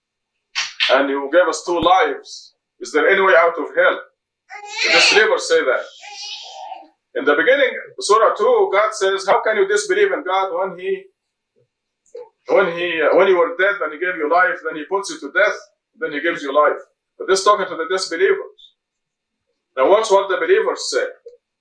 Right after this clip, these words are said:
Surah, uh, fifty-six, forty-four, fifty-six.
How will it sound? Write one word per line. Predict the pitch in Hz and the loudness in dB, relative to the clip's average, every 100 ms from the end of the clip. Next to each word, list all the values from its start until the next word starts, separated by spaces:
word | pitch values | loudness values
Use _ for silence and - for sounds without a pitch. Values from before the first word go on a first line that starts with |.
| _ - - | _ -20 -6
Surah, | 170 175 | 2 2
uh, | - - 113 110 107 - | 2 -2 -8 -10 -12 -10
fifty-six, | 170 - 143 160 160 - - - _ _ _ _ _ _ _ _ _ _ _ | -10 -10 -8 -6 -6 -8 -20 -20 _ _ _ _ _ _ _ _ _ _ _
forty-four, | - 165 151 165 | 2 2 4 2
fifty-six. | - 151 - - 147 - - | 0 -10 -12 -8 -8 -8 -16